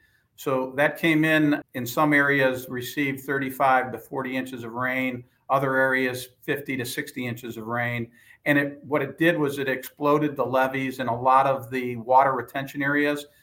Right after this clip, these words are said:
that caused massive flooding in north and southeast Houston. As a result of that, uh, right now, over the last several years, there has been a lot of effort by the Army Corps of Engineers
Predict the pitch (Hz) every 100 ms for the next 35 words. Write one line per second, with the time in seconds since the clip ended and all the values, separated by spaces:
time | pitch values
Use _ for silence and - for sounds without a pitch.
0 | _ 127 - 151 135 131 123 131 139 139
1 | 139 - - 131 131 127 120 113 120 131
2 | 139 139 117 - 123 127 - 127 120 -
3 | _ - 135 - 104 87 _ _ _ _
4 | 139 139 143 139 151 196 220 143 120 120
5 | 120 120 - _ - 120 120 123 139 147
6 | 143 143 147 139 127 - 131 127 123 123
7 | 139 131 - 147 160 151 117 113 113 113
8 | 113 - _ _ 135 139 135 135 135 131
9 | 147 147 123 139 139 151 147 127 123 120
10 | 117 123 127 127 139 139 139 147 131 131
11 | 127 120 127 139 143 143